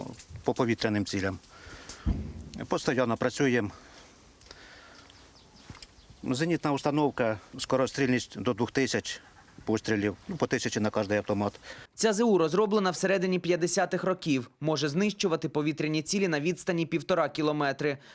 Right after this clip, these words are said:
Speaker 2: Працює і по ворожій піхоті. При роботі по наземним цілям гатить далі,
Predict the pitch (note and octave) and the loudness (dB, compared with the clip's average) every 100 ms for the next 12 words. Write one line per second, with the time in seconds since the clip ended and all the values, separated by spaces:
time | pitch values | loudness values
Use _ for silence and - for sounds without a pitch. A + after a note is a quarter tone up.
0 | - G3 G3+ B3 B3 G#3 F3+ F3 D#3+ F3+ | -2 0 2 2 4 2 0 0 2 2
1 | F3+ F#3 F#3 - E3+ D3+ E3+ D#3+ - - | 2 2 0 2 4 4 2 0 -4 -10
2 | - D#3+ F3+ F#3 F3 - A#2 C3 C3+ C#3 | -2 2 2 4 4 2 0 0 0 0
3 | C#3+ D3 - G3+ G3 D#3+ C#3+ D#3 F#3 D#3 | 0 0 0 2 2 2 2 2 0 0
4 | C#3+ C3+ C3+ D3 | 2 2 2 0